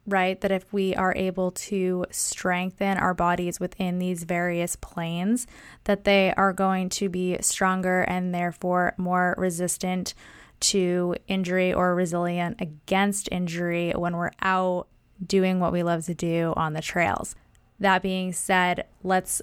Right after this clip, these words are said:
talk about lunges specifically here. If you are somebody who is trained and has a background in strength training,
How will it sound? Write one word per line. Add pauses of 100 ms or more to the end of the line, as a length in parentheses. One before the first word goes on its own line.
(160)
talk
about
lunges
specifically
here. (560)
If
you
are
somebody
who (120)
is
trained
and
has
a
background
in
strength
training,